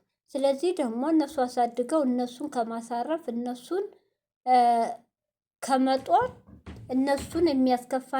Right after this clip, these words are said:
ነገር፣ እነሱን፣ እ፣ አንገት የሚያስደፋ ነገር ማድረግ የለብንም። ባለነው እድሜያችን መጠቀም፣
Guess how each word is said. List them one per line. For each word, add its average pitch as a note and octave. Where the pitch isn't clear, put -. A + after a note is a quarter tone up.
ነገር፣ D#4
እነሱን፣ C4
እ፣ B3
አንገት C4
የሚያስደፋ B3
ነገር C4
ማድረግ F#4+
የለብንም። G#3+
ባለነው D4+
እድሜያችን D#4+
መጠቀም፣ B3+